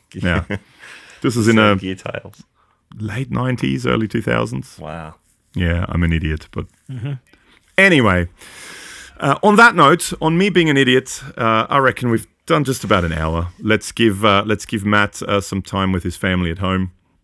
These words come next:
Speaker 1: So, uh, Matt, where can
Speaker 2: Yeah.
Speaker 1: people find out?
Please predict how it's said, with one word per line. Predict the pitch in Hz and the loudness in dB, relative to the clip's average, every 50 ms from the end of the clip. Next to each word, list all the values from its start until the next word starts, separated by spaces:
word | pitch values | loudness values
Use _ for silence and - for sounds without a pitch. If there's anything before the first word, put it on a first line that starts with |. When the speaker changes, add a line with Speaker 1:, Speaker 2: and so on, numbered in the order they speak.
| _ _ _ _ _ _ _ _ - - - | _ _ _ _ _ _ _ _ -12 -10 -6
Speaker 1:
So, | - - 139 139 135 | 0 2 4 4 4
uh, | 135 135 147 151 151 151 147 - - - - | 4 4 4 4 4 4 2 -2 -10 -8 0
Matt, | 151 180 180 143 - - - - _ _ _ _ _ - | 2 4 4 4 2 -4 -12 -12 _ _ _ _ _ -6
where | 117 127 135 151 175 | -2 2 2 2 2
can | - 113 127 151 | 2 2 2 0
Speaker 2:
Yeah. | 165 147 | 0 -2
Speaker 1:
people | - - 151 151 - 180 | 0 -2 -2 0 -2 -6
find | - - - 120 120 120 113 | -6 -4 -2 -2 0 0 0
out? | 87 76 73 69 - - - - | 0 -2 -4 -6 -8 -10 -14 -20